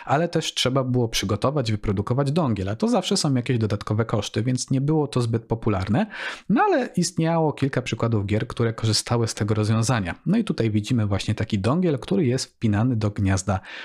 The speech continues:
joysticka. No i teraz jak działał cały schemat tego zabezpieczenia? Możemy bardzo tak prosto i schematycznie to rozpisać. E, czy to oryginalna gra?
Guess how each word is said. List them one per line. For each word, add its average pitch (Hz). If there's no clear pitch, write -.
joysticka. 113
No 143
i 165
teraz 220
jak 214
działał 139
cały 113
schemat 135
tego 110
zabezpieczenia? 135
Możemy 110
bardzo 117
tak -
prosto 123
i 101
schematycznie 110
to 107
rozpisać. 196
E, 120
czy 226
to 240
oryginalna 165
gra? 156